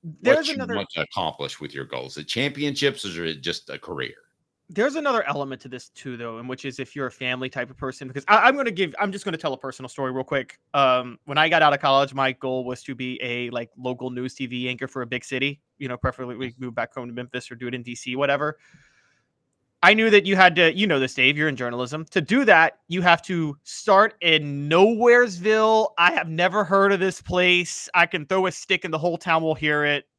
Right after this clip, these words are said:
Speaker 1: U S A, <laughs> right? To,
Speaker 2: Right.
Speaker 1: and you have to do it making sweatshop labor, all right? And you have to, like, climb the ladder slowly over ten to fifteen years.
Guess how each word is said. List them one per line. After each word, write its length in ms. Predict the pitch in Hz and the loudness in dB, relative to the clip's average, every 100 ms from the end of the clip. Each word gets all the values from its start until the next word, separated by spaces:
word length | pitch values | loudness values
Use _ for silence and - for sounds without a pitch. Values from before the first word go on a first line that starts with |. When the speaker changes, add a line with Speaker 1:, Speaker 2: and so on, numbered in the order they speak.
| _ | _
Speaker 1:
U 220 | 160 143 | -8 -4
S 160 | 139 - | -4 -4
A, 280 | 123 104 107 _ | -8 -8 -14 _
<laughs> 100 | _ | _
right? 400 | 156 180 220 233 - - _ _ | 0 2 4 2 -2 -18 _ _
To, 160 | 196 170 | 0 2
Speaker 2:
Right. 220 | 92 151 | 4 4
Speaker 1:
and 320 | 180 175 160 - _ _ _ _ _ | 4 4 2 -6 _ _ _ _ _
you 200 | 190 214 | -2 0
have 100 | 190 | 0
to 80 | 175 | -4
do 240 | 147 226 | -6 -2
it 160 | 226 202 | -2 0
making 600 | 180 175 180 156 151 139 - _ _ _ _ | 2 2 0 -2 -2 -10 -20 _ _ _ _
sweatshop 760 | - - 185 226 - 262 269 | -18 -8 -4 -4 2 2 2
labor, 540 | 175 151 143 143 160 160 _ _ | 2 0 0 -2 -6 -10 _ _
all 120 | 160 | 2
right? 280 | 156 156 160 165 | 4 4 4 2
And 200 | 165 156 | 0 0
you 140 | 165 | 2
have 180 | 170 165 | 2 2
to, 100 | 185 | -2
like, 400 | 170 160 156 156 _ _ _ - | 0 2 0 -4 _ _ _ -20
climb 480 | - 214 208 233 | -6 0 2 0
the 100 | 247 | -2
ladder 380 | 247 220 208 208 | 0 2 2 0
slowly 600 | 196 - 196 190 185 175 | -6 -8 -6 -4 -4 -4
over 340 | 180 185 160 175 | -4 -6 -6 -10
ten 460 | - - 208 220 | -10 -6 -4 -2
to 120 | 233 233 | -2 -2
fifteen 500 | 214 208 - 208 185 | -6 -8 -10 -12 -10
years. 480 | 170 165 143 117 - | -8 -6 -6 -10 -18